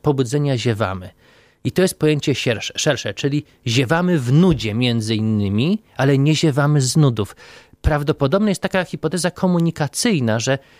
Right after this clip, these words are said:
ziewaniem sygnalizujemy otoczeniu społecznemu swój stan. Ludzie się też potrafią zarażać ziewaniem,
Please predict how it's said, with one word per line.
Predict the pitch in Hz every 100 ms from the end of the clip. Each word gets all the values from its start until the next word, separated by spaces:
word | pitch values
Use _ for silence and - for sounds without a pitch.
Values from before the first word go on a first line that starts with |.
| _
ziewaniem | 120 143 139 139 196 196 175
sygnalizujemy | - 156 156 156 156 131 165 180 175
otoczeniu | 151 156 - 180 135
społecznemu | - 117 113 110 120 113 120 156 - _ _
swój | - - 151
stan. | - - 120 98 -
Ludzie | 143 139 156
się | -
też | 143
potrafią | 143 151 139 143
zarażać | 127 139 165 131 104
ziewaniem, | 95 107 101 95 92 98 107